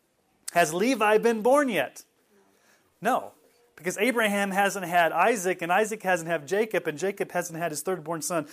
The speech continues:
Levi. So the very first priest to show up in the Bible is this mysterious Melchizedek. He shows up, and he's also what? A king. He's a king, and he's a priest. And Abraham gives him food. He blesses Abraham.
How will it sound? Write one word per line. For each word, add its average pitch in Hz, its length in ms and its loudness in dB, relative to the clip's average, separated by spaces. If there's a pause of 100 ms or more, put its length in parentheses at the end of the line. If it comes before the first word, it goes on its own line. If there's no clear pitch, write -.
(160)
Levi. 165 380 4 (180)
So - 120 -4
the 190 60 0
very 247 220 6
first - 320 0
priest 262 320 0
to 190 80 -4
show 214 260 4
up 196 80 -2
in 185 60 -8
the 165 80 -4
Bible 180 320 0
is 160 80 -4
this 160 200 -6
mysterious 226 520 -2
Melchizedek. 214 680 -2 (200)
He 170 100 -6
shows 240 400 0
up, 226 220 4 (160)
and 160 120 -2
he's 180 160 -4
also 202 400 0
what? 151 320 0
A 147 220 0 (140)
king. 123 260 -10 (560)
He's 147 160 -8
a 135 40 -12
king, 269 460 0 (440)
and 175 160 0
he's 202 160 0
a 233 60 0
priest. - 680 0 (1080)
And 160 120 0
Abraham 214 480 0
gives 208 240 2
him 269 120 0
food. 214 440 0 (1500)
He 208 140 -2
blesses 202 420 4
Abraham. 220 640 2